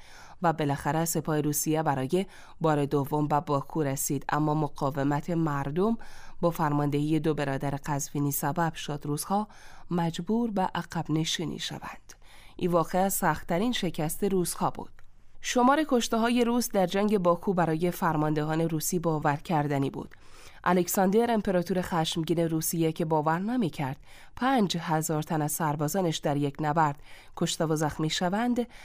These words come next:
گدویچ را برکنار و ژنرال تارماسوف را جانشین او کرد.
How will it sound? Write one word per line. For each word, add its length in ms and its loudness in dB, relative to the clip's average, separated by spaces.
گدویچ 500 2
را 180 4
برکنار 920 0
و 280 2
ژنرال 540 0
تارماسوف 800 0
را 200 0
جانشین 920 -2
او 120 -2
کرد. 420 -10